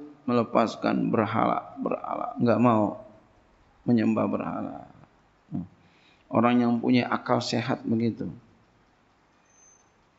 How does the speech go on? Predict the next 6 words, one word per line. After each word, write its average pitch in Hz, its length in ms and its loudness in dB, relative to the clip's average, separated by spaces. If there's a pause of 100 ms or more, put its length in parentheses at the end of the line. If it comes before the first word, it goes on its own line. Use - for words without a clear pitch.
(1040)
Ya, 107 320 0
waman 185 560 10
a'mat 180 720 6
humur 175 320 8
riyasatu 175 960 8
adbaro. 120 720 6